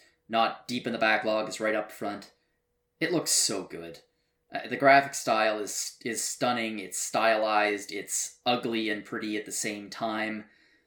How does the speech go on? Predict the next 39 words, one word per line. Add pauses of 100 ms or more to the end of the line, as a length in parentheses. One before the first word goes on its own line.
(160)
Um,
the
fact
that
there's
no (160)
real,
there's
no (560)
traditional
combat
in
it, (100)
uh,
to
me
is
actually
pretty
appealing.
I, (100)
I
think
that
it's,
uh, (1600)
from
everything
I've
seen, (400)
it
looks
like
a
game
that
I
would
love.